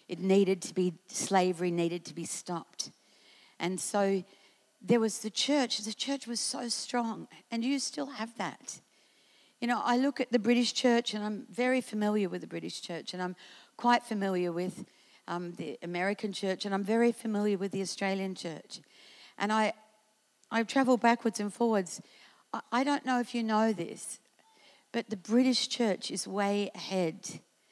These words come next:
of all the churches in the d-, in the Western world. We've got the persecuted church, that's got its own, its own way of being. We've got the developing world church, it's got its own way of being.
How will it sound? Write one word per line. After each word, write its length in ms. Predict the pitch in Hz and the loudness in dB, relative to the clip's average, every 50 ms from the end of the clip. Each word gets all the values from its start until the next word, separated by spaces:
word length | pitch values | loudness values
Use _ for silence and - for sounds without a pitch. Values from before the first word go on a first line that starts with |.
| _ _ - - _ _ - _ _ _ _ - | _ _ -20 -20 _ _ -20 _ _ _ _ -2
of 140 | 202 202 214 | 0 2 4
all 320 | 233 240 269 285 285 277 | 6 8 8 8 6 6
the 120 | 254 269 - | 4 2 0
churches 600 | - - 233 214 202 - - - 190 175 160 185 | 0 0 0 0 0 0 -2 -4 -4 -4 -4 -4
in 100 | 185 185 | -2 -2
the 80 | 185 | -2
d-, 160 | 175 185 202 - - | -2 -2 -4 -4 -4
in 140 | 196 202 196 | -4 -4 -2
the 120 | 190 185 175 - - | -4 -4 -6 -8 -4
Western 460 | 190 196 196 190 - - 196 190 185 | -2 0 0 0 -2 -4 -2 -2 0
world. 480 | 175 165 160 160 - - - - - - _ - - - - - _ - | 0 -2 -2 -4 -6 -10 -12 -16 -18 -18 _ -20 -20 -20 -20 -14 _ -2
We've 160 | 208 196 - | -2 -2 0
got 240 | - 247 247 247 - | 0 0 0 0 -4
the 60 | 208 | -8
persecuted 680 | - - 240 240 233 - 240 - - 247 220 240 196 - | 0 2 2 4 2 0 -2 -2 -2 -2 -2 -2 -4 -4
church, 460 | - - 226 220 220 220 - - - - | -2 0 2 0 0 -2 -6 -16 -12 -8
that's 280 | 196 190 - - - | -8 -8 -6 -8 -8
got 120 | - 214 196 | -6 -6 -6
its 200 | - - - - | -6 -8 -10 -6
own, 300 | - 202 202 202 202 - _ _ _ _ - - - _ _ - | -2 -2 0 0 -2 -4 _ _ _ _ -20 -20 -20 _ _ -16
its 160 | - - 196 | -10 -8 -4
own 240 | 170 196 202 202 202 | -2 -2 0 0 0
way 220 | 196 185 185 180 | 0 2 2 2
of 100 | 180 175 | 0 -2
being. 240 | - 196 185 185 180 | -2 -4 -4 -4 -2
We've 160 | 185 180 165 | -4 -6 -6
got 160 | - 196 190 - | -6 -8 -8 -6
the 80 | 190 | -6
developing 540 | 180 185 165 190 185 196 208 202 214 202 196 | -6 -4 -2 0 0 0 0 -2 -4 -6 -4
world 240 | 190 185 180 185 180 | -4 -4 -4 -4 -6
church, 340 | - 190 185 180 - - - | -6 -6 -6 -6 -6 -10 -14
it's 160 | - 180 - | -12 -12 -10
got 160 | - 196 180 | -10 -8 -8
its 160 | - - - | -8 -8 -6
own 180 | 185 175 180 180 | -6 -6 -4 -4
way 140 | 165 160 165 | -6 -8 -8
of 80 | 165 - | -10 -10
being. 360 | 165 165 170 170 170 170 | -10 -10 -10 -10 -12 -16